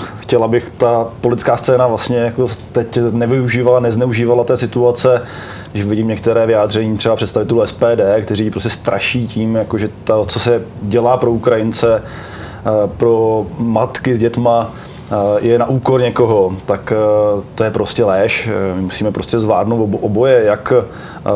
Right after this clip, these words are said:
pomoc Ukrajincům, kteří sem přicházejí, přiznat si, že část z nich asi dlouhodobě zůstane u nás, a zároveň ale, že jsme schopni řešit i, eh, dopady krize na, eh, střední třídu, na nízkopříjmové skupiny našich obyvatel. Je pravda, že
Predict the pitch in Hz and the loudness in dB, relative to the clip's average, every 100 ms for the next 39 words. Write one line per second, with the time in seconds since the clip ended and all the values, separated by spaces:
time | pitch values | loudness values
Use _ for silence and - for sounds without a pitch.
0 | 101 117 110 113 104 98 110 113 117 135 | 0 0 -2 -2 -2 0 0 0 -2 -2
1 | 135 135 127 120 117 - 131 - 127 120 | -2 -2 -4 -2 -2 -2 -2 0 2 2
2 | 117 123 123 123 123 - - - - - | 4 2 2 -4 -8 -16 -18 -18 -20 -10
3 | - 110 123 120 120 120 - - 123 101 | -4 0 2 2 2 2 0 -4 0 0
4 | 110 120 117 131 117 117 120 151 147 - | 0 -2 0 0 2 2 2 2 0 2
5 | 131 131 127 127 123 131 - - - - | 2 2 2 4 2 0 -6 -14 -18 -18
6 | - - - - 110 110 110 110 - 120 | -18 -18 -14 -2 2 4 4 2 2 2
7 | 123 131 135 135 135 127 - 123 160 - | 4 4 2 2 2 0 0 2 2 0
8 | 156 147 127 117 - 117 113 120 113 104 | 0 0 0 0 0 -2 -2 0 0 0
9 | 104 107 98 104 110 143 135 127 110 107 | 0 -2 -2 -2 -2 2 4 4 2 -2
10 | - - - - - - 113 113 107 120 | -12 -18 -18 -20 -14 -4 0 2 4 6
11 | 117 113 107 98 - - - - - - | 6 2 0 -2 -6 -18 -20 -18 -18 -16
12 | - - - 107 101 - 113 110 127 - | -18 -16 -4 -2 -2 0 0 0 -2 -2
13 | 127 120 113 104 104 98 101 - 120 131 | 0 2 2 2 0 0 -2 -2 -2 0
14 | 123 117 117 117 104 127 110 104 113 107 | 0 2 2 0 -2 0 0 0 0 0
15 | 113 110 107 101 107 104 - 110 117 123 | 0 2 2 2 0 -2 0 2 2 4
16 | 117 | 2